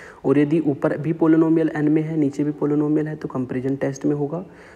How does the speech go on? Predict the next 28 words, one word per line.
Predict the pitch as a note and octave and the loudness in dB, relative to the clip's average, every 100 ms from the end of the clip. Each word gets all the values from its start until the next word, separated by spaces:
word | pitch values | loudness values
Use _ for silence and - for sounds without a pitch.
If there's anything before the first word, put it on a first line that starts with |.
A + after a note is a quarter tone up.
| - | -10
और | C3+ | -10
कोची | - C#3+ D#3 | 0 2 4
root | D#3+ D#3+ | 4 2
test | D#3+ D#3 E3 | 0 0 2
में | |
मैंने | D#3+ D3+ | 2 2
आपको | D3+ D3+ D3 | -2 -4 -6
बताया | C#3+ D3 | -4 -4
था | D3 | -2
यदि | D#3 D#3+ | -2 -2
power | D3 C#3+ C#3+ | -2 -2 0
में | D3 | -2
n, | D3+ C#3+ C#3 | -2 -2 -2
एन | C#3+ C3+ | -2 -4
square, | C3+ - C#3+ C3+ | -4 -4 -2 -2
n | C3+ | -6
की | C3+ | -8
power | C3+ C3+ | -6 -8
थ्री | - C#3 | -4 -6
इस | - | -4
तरह | C3+ | -6
हो | C3+ C3+ | -6 -6
तो | - C#3 | -6 -6
कोची | C#3 C3 C3+ | -4 -6 -4
root | B2+ B2+ | -6 -8
test | - A#2 - | -8 -8 -8
लगता | - - | -10 -10
है। | - E3+ - | -12 -14 -20